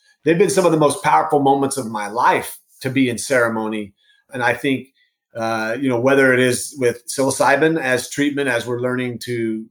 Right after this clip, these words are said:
that it can be very good to treat depression, anxiety, P T S D, uh, addiction. It's <laughs> so funny to think, you know, that we're, I don't know who mentioned this the other day. It was like that we're using a, uh, Schedule One listed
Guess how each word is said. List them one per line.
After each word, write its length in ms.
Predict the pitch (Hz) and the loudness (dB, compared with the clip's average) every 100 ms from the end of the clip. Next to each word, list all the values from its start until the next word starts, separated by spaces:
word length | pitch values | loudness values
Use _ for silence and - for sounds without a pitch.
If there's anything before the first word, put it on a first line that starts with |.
| _ | _
that 160 | 123 117 | -4 -4
it 120 | 117 | -4
can 140 | 117 | -8
be 140 | 117 110 | -8 0
very 280 | 123 120 | 2 2
good 260 | 107 123 110 | 2 0 0
to 120 | 104 | -8
treat 420 | - 131 123 120 - _ - _ _ 117 | -6 -2 -2 -4 -16 _ -20 _ _ -10
depression, 580 | 104 139 131 - 135 | -4 0 0 0 0
anxiety, 600 | 117 110 104 127 127 131 | 0 -2 0 2 2 0
P 180 | 123 131 | 0 -2
T 180 | 127 135 | 0 0
S 240 | 123 - | 0 -2
D, 480 | 117 131 131 131 123 - _ _ _ | -2 2 4 2 0 -12 _ _ _
uh, 200 | 107 101 | -10 -8
addiction. 720 | - 98 143 - 170 170 175 170 _ _ _ | -10 -2 -2 0 0 2 0 -8 _ _ _
It's 200 | 123 120 | -8 -6
<laughs> 200 | - 117 | -6 2
so 180 | 175 151 | 2 4
funny 300 | 156 147 143 | 2 2 2
to 160 | 135 | 2
think, 260 | 135 165 165 | 2 0 2
you 80 | 139 | 2
know, 120 | 127 | 2
that 100 | 131 | 2
we're, 280 | 123 120 107 | 0 0 -2
I 520 | - - - _ 123 | -12 -20 -20 _ -4
don't 140 | 131 | 0
know 20 | 135 | 2
who 140 | 143 | 2
mentioned 340 | 139 135 135 | 0 -2 -4
this 260 | 127 135 131 | 0 0 2
the 100 | 139 | 2
other 200 | 131 123 | 2 2
day. 220 | 127 139 | 4 4
It 100 | 135 | 4
was 120 | 123 | 2
like 240 | 120 113 - | 0 -2 -4
that 120 | 123 | -6
we're 100 | 127 | -2
using 420 | 131 147 147 143 | 2 2 2 0
a, 300 | 123 117 101 - _ _ _ | 0 0 -4 -12 _ _ _
uh, 400 | 117 117 113 110 | -2 0 0 -2
Schedule 720 | - - 147 151 156 151 139 | -8 -2 0 2 2 4 4
One 500 | 139 156 143 143 - _ _ - | 4 4 2 0 -6 _ _ -2
listed 600 | 139 143 151 139 131 | -2 0 -2 -2 -4